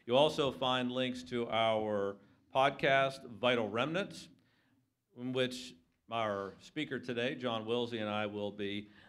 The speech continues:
guiding you through a reading of Democracy in America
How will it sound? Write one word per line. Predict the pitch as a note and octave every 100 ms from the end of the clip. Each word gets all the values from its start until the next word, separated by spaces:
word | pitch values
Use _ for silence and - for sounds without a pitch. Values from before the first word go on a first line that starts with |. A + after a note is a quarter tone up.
| - -
guiding | A2+ B2+ D3 C#3+ C3
you | A#2 A2 G#2+
through | G#2+ A2+ A2 G#2+ G#2+ G#2+ - - -
a | G#2 G2+
reading | F#2+ G2 A#2+ D3 A#2+ G2 F#2+ -
of | G2 F#2+ F#2+
Democracy | G2 G2 F#2+ F#2+ - G2
in | F2+
America | F2+ F2 F2 F2 F2